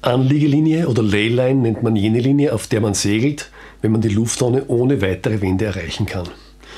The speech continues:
Was sich gemütlich anhört, birgt eine Reihe von Risiken. Wenn man auf der Kreuz recht deutlich auf eine Seite gesegelt ist, kann man in die Situation kommen,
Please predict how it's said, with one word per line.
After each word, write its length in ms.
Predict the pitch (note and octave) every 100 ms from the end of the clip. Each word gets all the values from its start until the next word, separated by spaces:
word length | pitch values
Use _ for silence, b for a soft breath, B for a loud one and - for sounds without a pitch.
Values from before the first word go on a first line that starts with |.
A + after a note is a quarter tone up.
| B B B B -
Was 220 | - D#3
sich 160 | C#3 -
gemütlich 540 | D#3+ C#3+ D3+ F#3 B2
anhört, 500 | A#2 A#2+ D3 D3 - B B B B - -
birgt 300 | - B2+ -
eine 180 | C#3 C3+
Reihe 180 | G#2+ G2
von 180 | A2+ D3+
Risiken. 400 | A2 E2+ - G#2 - - - - - _ _
Wenn 100 | A#2
man 140 | D#3 D#3+
auf 140 | D#3+
der 100 | E3
Kreuz 560 | - G2+ G#2 D3+ - A#2+
recht 340 | B2+ C3+ -
deutlich 420 | - C#3+ - C#3
auf 120 | C#3+
eine 120 | G#2+ B2+
Seite 360 | - G2+ G#2+
gesegelt 420 | C#3+ C3+ C#3 C3+
ist, 240 | D3 C3+ -
kann 140 | A#2
man 100 | B2
in 80 | B2
die 80 | B2+
Situation 640 | - C3 B2 A#2 F#2+ A2
kommen, 400 | A#2+ C#3 D3 E3